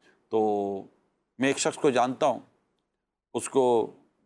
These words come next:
گولڈ بیچنے کے لیے دیا گیا تھا۔ ایک شخص نے اپنی والدہ کا گولڈ بیچنے کے لیے دیا تھا، ضرورت تھی،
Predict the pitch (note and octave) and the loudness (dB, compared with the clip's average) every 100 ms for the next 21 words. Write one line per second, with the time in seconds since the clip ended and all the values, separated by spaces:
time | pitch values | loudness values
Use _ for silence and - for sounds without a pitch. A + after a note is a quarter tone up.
0 | G2 B2 C#3 C3 B2+ B2 C3 C3+ C3 A#2+ | -2 2 2 2 2 2 -2 -2 -2 -2
1 | A2 B2 A2+ G#2+ G2 F#2 - _ _ _ | 0 0 0 -4 -8 -14 -16 _ _ _
2 | _ _ _ _ _ _ _ _ _ _ | _ _ _ _ _ _ _ _ _ _
3 | _ _ G#2 G#2+ B2 - C#3 C3 - C#3 | _ _ -12 -4 -4 -2 -2 -4 -2 0
4 | C3 - A#2 A#2+ A2+ G#2+ A2 B2 C#3 E3+ | 0 -4 -6 -4 -4 0 0 2 2 0
5 | E3+ A#2+ B2 A#2 G#2+ G#2 G#2+ G2+ G2+ F#2+ | 0 0 0 0 -2 -6 -12 -10 -12 -10
6 | F#2+ F#2+ - _ _ _ _ G2+ A#2+ C#3 | -14 -14 -20 _ _ _ _ 0 2 4
7 | D#3+ - | 2 -4